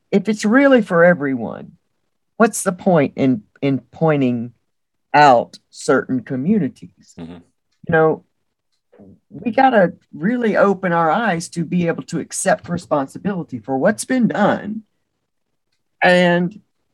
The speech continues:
Speaker 1: start rebuilding it. But this same back and forth, the same tossing the dart, you know, the
Speaker 2: Yep.
Speaker 1: fear dart and the,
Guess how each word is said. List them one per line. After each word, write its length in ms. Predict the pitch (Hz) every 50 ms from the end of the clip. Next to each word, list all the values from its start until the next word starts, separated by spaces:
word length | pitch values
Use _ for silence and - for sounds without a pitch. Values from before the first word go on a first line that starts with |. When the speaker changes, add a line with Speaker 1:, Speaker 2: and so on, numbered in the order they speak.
| _ _ -
Speaker 1:
start 380 | - - - 175 165 - -
rebuilding 1000 | 156 165 165 156 139 110 110 147 160 180 185 185 180 165 131 123 120 117 - - -
it. 260 | 90 95 - - _ _ _ _ _ _ _ _ _ _ _ _ _ _ _ _ _ _ _ _ _ _ _ _ _ _ _ _ _ -
But 200 | 180 170 - -
this 200 | 214 220 214 -
same 460 | - 220 208 208 226 240 214 180 165
back 240 | 156 170 170 175 -
and 160 | 180 156 147 -
forth, 360 | 202 208 208 190 160 147 -
the 100 | 127 131
same 540 | - - 190 190 190 190 190 180 175 156 -
tossing 520 | - - 185 170 165 165 - - 156 151
the 80 | 143 135
dart, 420 | - 165 202 - 123 - - _ -
you 140 | 165 147 131
know, 240 | 131 131 131 135
the 100 | 131 135
Speaker 2:
Yep. 100 | 131 -
Speaker 1:
fear 300 | 185 185 190 202 190 170
dart 380 | 127 127 123 117 110 107 110 104
and 140 | 113 120 120
the, 140 | 117 113